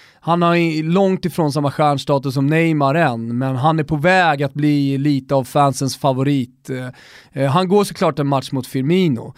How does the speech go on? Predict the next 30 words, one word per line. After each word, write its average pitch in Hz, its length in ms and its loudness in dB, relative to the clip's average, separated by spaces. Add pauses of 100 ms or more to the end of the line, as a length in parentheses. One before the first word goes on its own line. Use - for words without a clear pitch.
(100)
och - 280 -4
nu 190 200 4
är 185 40 2
det 170 80 0
spekulationer, 143 920 0
men, 151 460 0
men, 151 380 -2
men 151 160 0
jag 185 260 2
tror 151 220 0
att 131 100 -2
det 143 60 -4
är 135 40 -2
Gabriel 131 320 -2
Jesus 143 320 -6
som 139 140 -4
kommer 120 180 -4
flyga, 131 460 -4
att 117 100 -10
Fir-, 135 300 -6
Firmino 139 440 0
får 120 100 -12
komma 131 220 -2
in 127 140 -4
från, 120 340 -10 (120)
fr-, 139 240 -14
från 127 220 -6
bänken 139 420 -6
då 120 100 -10
eventuellt. 120 500 -12